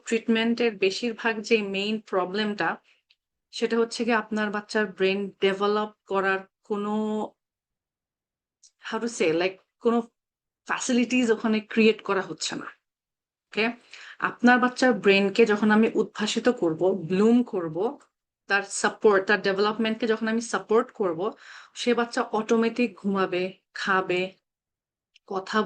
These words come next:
বলবে। এজ অ্যাপ্রোপ্রিয়েট যতগুলা মাইলস্টোন হয়ে থাকে,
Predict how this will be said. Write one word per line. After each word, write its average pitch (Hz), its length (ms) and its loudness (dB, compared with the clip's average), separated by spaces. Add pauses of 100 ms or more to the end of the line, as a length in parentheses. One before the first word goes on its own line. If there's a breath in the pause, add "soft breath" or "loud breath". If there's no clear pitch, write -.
বলবে। 185 340 4 (680 loud breath)
এজ 240 120 0 (120)
অ্যাপ্রোপ্রিয়েট 240 680 -2
যতগুলা 226 400 0 (160)
মাইলস্টোন 214 580 -2 (120)
হয়ে 196 240 -2
থাকে, 185 180 -8